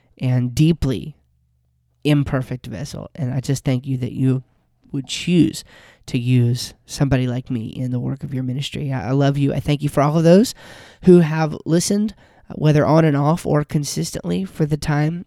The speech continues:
that, um, we have been producing this podcast. I pray now that you would allow this to be a fruitful enterprise for days,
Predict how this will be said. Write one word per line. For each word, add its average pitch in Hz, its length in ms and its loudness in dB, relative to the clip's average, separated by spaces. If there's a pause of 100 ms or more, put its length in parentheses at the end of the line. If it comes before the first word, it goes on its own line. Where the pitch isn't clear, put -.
(100)
that, 147 380 0
um, 143 420 -4 (600)
we 160 200 6
have 151 400 0
been 147 220 0
producing 151 460 0
this 143 120 -4
podcast. 135 600 -4 (720)
I 135 100 -2
pray 160 240 2
now 143 260 0
that 139 260 -4
you 139 380 2
would 139 340 -6 (160)
allow 143 300 2
this 143 240 0
to - 80 -6
be 139 120 -2
a 143 60 -4
fruitful - 420 -6
enterprise 135 680 -4
for - 160 -8
days, 139 640 -2